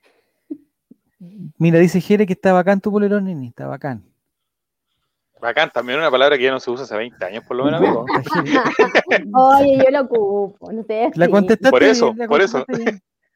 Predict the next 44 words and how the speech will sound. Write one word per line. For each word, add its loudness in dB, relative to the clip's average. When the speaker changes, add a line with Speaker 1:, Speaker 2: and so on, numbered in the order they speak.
Speaker 1:
Relator -4
gastó -4
el -4
sueldo -2
en -2
tarjeta -4
de 0
prepago 0
para 2
votar -2
por -8
Vanessa. 2
Speaker 3:
<laughs> -8
Speaker 2:
Y 2
no 4
solo 6
eso. 0
Speaker 1:
En -4
esa 2
Speaker 3:
No. 4
Speaker 1:
época, -2
en -4
esa 2
época 0
se -2
votaba 2
y -12
lo, -2
y -14
los -4
resultados -4
eran -8
en, -12
en, -16
en -14
vivo, -10
¿no? -12
¿No? -16
¿O -10
mil 0
ochocientos -8
diez -6
ya -6
no? -8